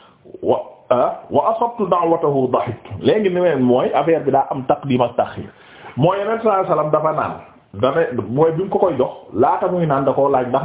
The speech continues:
naan ngeen comme ni ngeen doon naane guddi gi, guddi yi yëpp?"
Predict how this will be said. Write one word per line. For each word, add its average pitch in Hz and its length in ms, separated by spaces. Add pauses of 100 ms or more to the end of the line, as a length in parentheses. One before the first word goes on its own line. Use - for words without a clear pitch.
naan 151 240
ngeen 127 240 (340)
comme 127 220
ni 123 40
ngeen 120 200
doon 113 180
naane 104 300
guddi 101 240
gi, 254 140 (520)
guddi 117 300
yi 113 240
yëpp?" 160 120